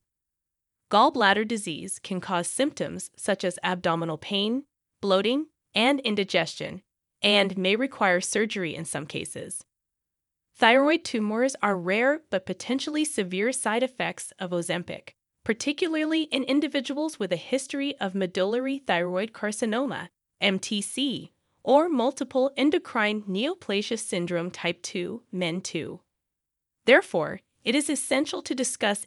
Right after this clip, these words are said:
any risk factors for thyroid tumors with a licensed healthcare provider before starting Ozempic.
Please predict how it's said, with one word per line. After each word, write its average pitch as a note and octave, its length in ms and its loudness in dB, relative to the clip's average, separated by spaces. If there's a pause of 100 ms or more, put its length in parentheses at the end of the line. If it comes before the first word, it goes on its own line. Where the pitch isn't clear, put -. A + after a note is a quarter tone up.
any C4+ 240 4
risk C4 320 0
factors - 580 -4 (240)
for - 180 -2
thyroid A3 640 2
tumors F#3+ 680 -4
with G3+ 100 -2
a G3+ 80 4
licensed G#3+ 580 0
healthcare G#3+ 440 -6
provider D#3+ 500 -4 (320)
before G#3 320 -2
starting F3 460 0
Ozempic. D#3 640 -6